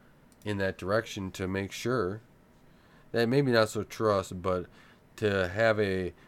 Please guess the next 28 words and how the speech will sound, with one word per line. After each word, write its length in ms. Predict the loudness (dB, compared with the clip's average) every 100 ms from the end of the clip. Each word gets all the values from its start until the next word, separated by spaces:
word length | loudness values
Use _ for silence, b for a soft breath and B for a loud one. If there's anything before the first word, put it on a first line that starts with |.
| B _ -4
confidence 560 | 4 4 2 -6 -4
that 240 | -4 -4 -4
what 200 | -8 -6
the 140 | -8
government's 420 | -2 -2 -2 -6
telling 300 | -2 -2 0
you 140 | -2 -4
is 120 | -2
not 220 | -4 -4
propaganda 680 | -4 -4 -4 -6 -6 -6 -12 -20 -20 -8
or 200 | -4 -4
is 100 | -2
not 260 | -2 -2
lying? 380 | -4 -6 -6 -14 -20 -20 -20 B B B B B B B B B B B B _ -20 -20 -20 -20 -20 -20 -6
covid 280 | 4 6 6
vaccines, 680 | 2 2 0 -6 -8 -8 -6
you 120 | -2
must 240 | 2 2 2
take 260 | 0 0
'em. 220 | -2 -4 -4
They 100 | -2
won't 240 | -2 -4
prevent 320 | -2 0 0
transmission. 720 | 0 -2 -2 -4 -4 -4 -2
Now 260 | 0 2 2
with 240 | -2 -4
the 340 | -2 0 0 -6 B B B B B -20 _ -20 _ _ -20 -20 -18 -16 -14
Pfizer, 760 | 2 4 6 2 -2 -4 -4